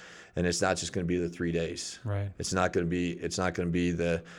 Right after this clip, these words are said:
Speaker 1: the lead up to those three days and then the post. It's gonna be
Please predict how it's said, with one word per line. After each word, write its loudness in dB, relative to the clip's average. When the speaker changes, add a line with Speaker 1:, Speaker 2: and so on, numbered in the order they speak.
Speaker 1:
the 2
lead 2
up 0
to -10
those 0
three -2
days 0
and 0
then 0
the -2
post. 0
It's 2
gonna 2
be 0